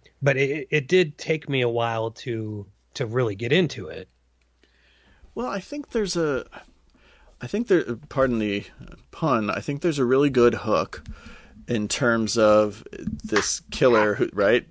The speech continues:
Speaker 2: In terms of it being this killer who's a fisherman hunting teenagers in this, like, seaside fishing town.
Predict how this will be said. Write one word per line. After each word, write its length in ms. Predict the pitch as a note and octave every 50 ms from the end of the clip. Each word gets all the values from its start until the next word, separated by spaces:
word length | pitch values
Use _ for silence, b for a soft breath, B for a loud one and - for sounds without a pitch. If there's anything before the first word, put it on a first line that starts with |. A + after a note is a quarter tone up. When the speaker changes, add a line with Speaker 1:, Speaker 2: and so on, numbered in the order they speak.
| - - -
Speaker 2:
In 180 | A#2 A#2+ A2+ A2+
terms 560 | - - E3 - - - - E3 C#3 - -
of 140 | D3 C3+ C3+
it 140 | C3 B2 -
being 220 | C3+ C3 B2+ B2
this 160 | A#2+ A#2+ -
killer 340 | - - D#3+ B2 A#2 A2+ A2+
who's 180 | A2 A2+ A2 G#2
a 60 | G2
fisherman 520 | - B2 A#2 - C3 A#2 G#2+ G#2+ G#2 G2+ B B B B B B B B B B B B - - - _ _ - _ _ - _ _ -
hunting 840 | - A#2+ C3+ C3 A#2 - C#3 B2+ B2 A#2 A2+ A2+ A#2 A2 - - -
teenagers 600 | - - C3+ B2 A#2 A2 A2 A2 A2 G#2+ G#2 -
in 220 | - - G#2+ G#2 G2
this, 460 | G2+ G2 F#2+ - - - - - E3+
like, 220 | A#2+ G#2 G2 F#2+
seaside 760 | - - - - - A#2 A2+ - - - G#2 F#2+ F#2 F#2+ F2+
fishing 380 | - - E3 E3 - C3 G#2+ F#2
town. 440 | - - - E2 D#2 D2+ D#2 E2